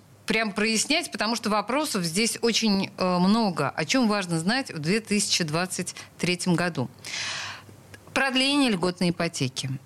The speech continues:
Э, разъясните, на каких условиях, э, продлена льготная ипотека и приведут ли новые условия к подорожанию кредитов?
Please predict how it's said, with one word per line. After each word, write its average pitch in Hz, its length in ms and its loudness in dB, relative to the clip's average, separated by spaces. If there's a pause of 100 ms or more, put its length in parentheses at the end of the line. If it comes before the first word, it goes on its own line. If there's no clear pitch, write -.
Э, 180 340 0
разъясните, 185 680 2
на 165 160 0
каких 190 400 -4
условиях, 226 960 0
э, 156 580 2
продлена 170 400 0
льготная 156 580 0
ипотека 156 520 -2
и - 20 0
приведут 175 640 0
ли 185 100 4
новые 175 380 4
условия 208 400 0
к - 80 -10
подорожанию 165 540 -2
кредитов? 156 420 -12